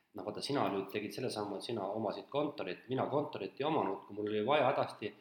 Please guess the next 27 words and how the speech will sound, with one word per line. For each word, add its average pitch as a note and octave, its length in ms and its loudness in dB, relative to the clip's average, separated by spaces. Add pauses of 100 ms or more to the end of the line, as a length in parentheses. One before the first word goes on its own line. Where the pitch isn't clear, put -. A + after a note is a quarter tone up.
(320)
ma G#2+ 100 0
võtsin G#2+ 340 -4
Huubi, C#3+ 320 -2 (520)
kus - 160 -10
oli G#2+ 120 2
kõik B2+ 180 4
olemas. - 440 2 (180)
Ainukene, C3+ 400 6
mida A2+ 180 2
mul G#2 140 0
tõesti C#3+ 240 2
võib-olla G#2 300 0
vaja G#2+ 100 6
oli, G2 80 0
oli G#2 80 4
arvuti. - 400 -4 (840)
Ehk - 120 -6
siis - 100 -8
seal G2 140 -2
on G2+ 80 -4
mööbel, C#3+ 540 6 (260)
seal F2+ 100 -6
on - 60 -8
kohvimasin, G#2+ 720 2
seal F2+ 160 -8
on F2 80 -6
vesi, C#3 380 4